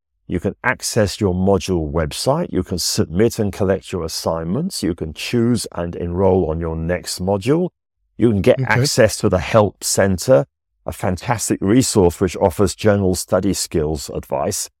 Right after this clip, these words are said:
Speaker 1: as well as information about the Open University. So that's all there in your student homepage.
Speaker 2: My goodness me. And I guess there's an online library as well, is there? Or
Speaker 1: Oh.
Speaker 2: access to the library?
Speaker 1: It's huge. <laughs>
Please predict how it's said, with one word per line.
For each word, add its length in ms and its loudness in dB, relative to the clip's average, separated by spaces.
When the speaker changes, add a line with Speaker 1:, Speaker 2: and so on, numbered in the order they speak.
Speaker 1:
as 160 -4
well 140 4
as 140 0
information 720 -2
about 260 -2
the 120 -2
Open 280 -4
University. 840 -4
So 320 -2
that's 460 2
all 300 6
there 300 6
in 160 0
your 180 -2
student 520 -2
homepage. 300 0
Speaker 2:
My 200 4
goodness 480 2
me. 220 6
And 140 10
I 60 10
guess 240 6
there's 240 8
an 120 4
online 480 8
library 440 8
as 120 4
well, 300 6
is 120 2
there? 240 4
Or 260 6
Speaker 1:
Oh. 80 8
Speaker 2:
access 320 4
to 260 6
the 120 6
library? 400 0
Speaker 1:
It's 180 -2
huge. 580 2
<laughs> 60 -20